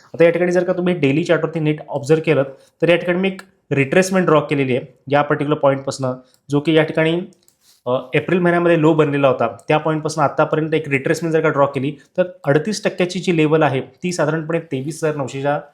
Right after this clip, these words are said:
अ, दरम्यान येते. तर हा एक इम्पॉर्टंट सपोर्ट असणार आहे निफ्टीसाठी. त्यामुळे पुढच्या काळामध्ये, particular पुढच्या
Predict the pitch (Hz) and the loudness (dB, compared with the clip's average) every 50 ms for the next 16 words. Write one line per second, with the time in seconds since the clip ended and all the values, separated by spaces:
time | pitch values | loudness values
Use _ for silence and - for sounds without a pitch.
0 | _ _ _ _ _ - 127 127 131 123 123 - - - - 139 127 131 131 143 | _ _ _ _ _ 2 2 4 4 4 2 -2 -10 -18 -12 0 0 0 2 2
1 | 151 147 135 123 123 120 117 113 - _ _ _ _ _ - 170 170 143 - 156 | 2 2 2 0 -2 -2 -4 -4 -6 _ _ _ _ _ 2 2 2 2 2 0
2 | 175 175 202 190 185 - 180 151 147 170 170 170 180 185 190 - _ _ - - | 0 2 2 -4 -4 -4 -6 -4 0 0 0 0 0 -6 -8 -10 _ _ -4 -2
3 | 151 - - 156 160 160 156 156 - 156 151 151 147 139 131 - - - - 139 | -2 0 0 -2 0 0 -2 -2 -2 -4 -4 -2 -2 -4 -4 -6 -6 -10 -8 -6
4 | 131 131 151 175 - - _ _ _ - 147 160 156 156 151 135 131 170 165 170 | -6 -6 -6 -8 -8 -12 _ _ _ -2 0 0 0 0 -4 0 2 2 2 2
5 | 170 165 170 165 160 - 151 151 151 156 147 143 135 - - 165 - | 0 0 0 -4 -4 -4 -4 -4 -4 -6 -6 -8 -8 -2 -2 -2 -2